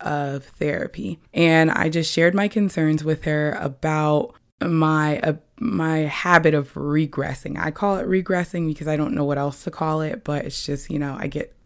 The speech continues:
so excited at the sight of any kind of progress and then get real comfortable. And she brought up the idea of a scarcity mindset, which I had never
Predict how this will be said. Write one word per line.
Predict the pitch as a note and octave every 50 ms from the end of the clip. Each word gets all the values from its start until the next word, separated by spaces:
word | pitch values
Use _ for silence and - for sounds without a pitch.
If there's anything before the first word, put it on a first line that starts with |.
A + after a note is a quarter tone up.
| _ _ -
so | - - - - F3 F3+ G3+
excited | G3+ G3+ - - F3 E3 D#3+ D#3 D#3 D#3 D#3 D#3 D#3 - -
at | E3 D#3 -
the | D#3+ D#3
sight | - - D#3+ D#3 D3+ D#3 - - - -
of | D3+ D3 C#3+ C#3+ C#3+ C#3+ C#3+ C#3+ - - _
any | - E3 F3 F3+ F3
kind | - E3+ E3 D#3+
of | D#3
progress | - - D#3 D3+ D3 C#3+ D3+ D#3 D3+ D3+ C#3+ -
and | - D3+ D3
then | C#3+ C#3+ C#3+
get | D3 D3+ - -
real | - D3+ C#3+
comfortable. | - - - - D#3 D3+ - - - - C#3+ D3 F#3 - - _ _ - - - - - - - - - _ -
And | F3 F#3 F3+ E3
she | - - F#3
brought | E3+ D#3 - F3 F3+ G#3+ B3+ E4 E4 - -
up | - E3 D#3+ D#3+ D#3+ - - - - - _ -
the | F3+ E3 D#3+
idea | D#3+ D#3 D3+ D3 - D#3+ D#3 D3+ D3+ D3+ D3 - -
of | - D3 D3+ D3 D3 C#3+ C#3+ D3 C#3+ C#3+ - -
a | D3+ C#3
scarcity | C3+ - - - - D3+ D3+ D#3 D#3 - - D#3+ D3+ C#3
mindset, | C#3+ C#3 D3 - F3 D#3 - - - E2+ - - - _ _ -
which | D#3 D#3 D3+ - -
I | - - D#3+ D#3+
had | D#3+ D#3+ D3+
never | D3+ D3 D#3 D#3+ D#3+ E3+ F3+ F3+ F3+ F3 F3 F3 - -